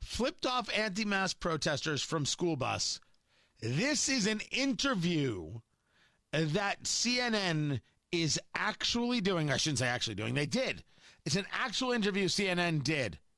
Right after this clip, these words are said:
on their air. Tell me more about how they're a news network. Tony Katz. Tony Katz today. Guys, always a pleasure to be with you. Eight three three, four six eight, eight six six nine. Would love to hear from you.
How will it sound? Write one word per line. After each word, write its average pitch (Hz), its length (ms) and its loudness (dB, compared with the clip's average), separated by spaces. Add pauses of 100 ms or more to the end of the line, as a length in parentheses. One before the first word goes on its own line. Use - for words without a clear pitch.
(500)
on 185 220 2
their 175 180 2
air. 147 300 0 (1300)
Tell 247 160 0
me 277 100 0
more 240 200 2
about 214 180 2
how 196 100 2
they're 185 140 2
a 170 60 2
news 160 260 0
network. - 400 -8 (600)
Tony 196 240 0
Katz. - 580 -2 (100)
Tony 214 280 0
Katz 202 320 -2
today. 175 340 0 (340)
Guys, 190 380 0 (160)
always 190 480 2
a - 80 -4
pleasure 123 520 0
to 143 120 -2
be 127 140 0
with 123 200 -2
you. 87 100 -8 (360)
Eight 220 220 -4
three 185 200 0
three, 156 300 0
four 185 280 -2
six 156 340 0
eight, 165 240 0 (260)
eight 180 200 -2
six - 240 0
six 156 220 -2
nine. 160 260 2
Would 127 120 -2
love 185 280 0
to 131 80 -2
hear 180 160 0
from 107 220 -6
you. 60 60 -16